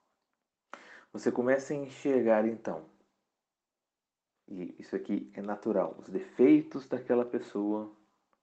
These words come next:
você consegue enxergar a família daquela pessoa que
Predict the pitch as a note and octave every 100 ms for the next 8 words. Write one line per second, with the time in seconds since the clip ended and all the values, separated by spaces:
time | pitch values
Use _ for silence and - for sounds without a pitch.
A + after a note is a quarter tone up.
0 | _ _ _ _ - G#2+ G#2+ A#2+ G#2+ -
1 | A2 G#2+ A2 A2 - - A2 G2 F#2 F2+
2 | - _ _ _ _ _ - - - -
3 | - F#2 A2 D#3+ D#3 A#2+ A2 A2 G2 G#2
4 | G2 G#2+ G2+ - F2